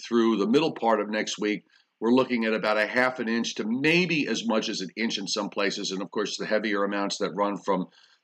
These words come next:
uh, the southern plains, uh, all the way up into western New York and into northern New England. At least the areas up to our north are getting rainfall to, uh, ease the, uh, drought situation. Also some heavier rain possible, uh,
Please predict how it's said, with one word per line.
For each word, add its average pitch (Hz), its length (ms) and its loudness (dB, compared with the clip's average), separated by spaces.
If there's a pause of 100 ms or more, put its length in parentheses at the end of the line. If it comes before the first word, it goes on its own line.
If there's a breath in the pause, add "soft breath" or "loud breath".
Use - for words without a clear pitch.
(100)
uh, 92 100 -4
the 92 140 -4
southern 113 380 2
plains, 104 580 0
uh, 95 80 0
all 107 240 4
the 110 80 4
way 98 180 4
up 98 160 2
into 95 180 -6
western 98 380 0
New 90 140 -2
York 98 320 2
and 90 120 0
into 90 200 -4
northern 92 320 0
New 92 160 0
England. 101 260 -2
At 95 220 -4
least 226 260 4
the 131 180 2
areas 120 540 2
up 123 220 0
to 107 180 2
our 98 160 2
north 107 320 2
are 92 100 -2
getting 107 380 2
rainfall 104 640 2 (400 soft breath)
to, 98 340 0
uh, 87 40 0 (100)
ease 123 340 4
the, 98 300 0
uh, 87 160 2
drought 107 340 2
situation. 90 720 -4
Also 143 220 0
some 123 240 0
heavier 110 360 2
rain 104 440 0
possible, 98 560 0 (320 loud breath)
uh, 95 180 -2